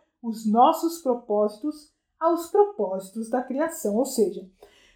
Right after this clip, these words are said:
nós nos utilizamos do fluido cósmico universal, que é o pensamento de Deus, nós nos utilizamos do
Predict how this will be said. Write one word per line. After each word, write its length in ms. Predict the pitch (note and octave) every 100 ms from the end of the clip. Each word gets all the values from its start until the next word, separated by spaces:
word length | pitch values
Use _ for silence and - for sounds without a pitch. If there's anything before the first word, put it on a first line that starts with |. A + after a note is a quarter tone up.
| -
nós 380 | D4 F4+ G4
nos 180 | E4+ E4+
utilizamos 760 | D#4+ - D4+ - C#4 D#4 E4 D#4
do 120 | D4+
fluido 340 | - D4+ C#4+
cósmico 420 | C#4+ C4 B3 A#3+
universal, 720 | B3 B3+ B3+ B3 - G3 G3 _ _ _ _
que 80 | -
é 80 | C#4+
o 100 | A#3+
pensamento 600 | C4 C4 C#4+ C4+ C4+ D4+
de 120 | D4+
Deus, 260 | D4 C#4 C#4
nós 240 | C#4 D4
nos 340 | C#4 C4 D4 D4
utilizamos 720 | D4 C#4+ C4+ - C4+ A#3+ G#3+
do 160 | -